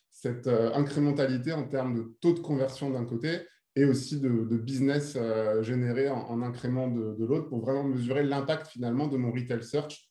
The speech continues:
dans un parcours de conversion initié par le search Google. Et là, les résultats aussi étaient hyper intéressants, puisqu'on a eu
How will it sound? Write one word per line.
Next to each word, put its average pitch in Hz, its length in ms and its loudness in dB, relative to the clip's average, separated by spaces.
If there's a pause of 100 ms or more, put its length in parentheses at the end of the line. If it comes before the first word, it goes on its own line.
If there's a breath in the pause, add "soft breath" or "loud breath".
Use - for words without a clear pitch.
(100)
dans 135 240 2
un 143 60 2
parcours 135 400 -2
de 123 60 0
conversion 123 680 -4
initié 139 600 4 (240)
par 117 160 6
le 113 80 2
search 123 260 0
Google. 113 380 0 (420 loud breath)
Et 131 60 6
là, 156 100 8
les 160 120 8
résultats 143 500 8
aussi 143 220 4
étaient 120 280 0
hyper 143 300 2
intéressants, 127 500 0
puisqu'on 120 320 -4
a 120 80 4
eu 143 320 2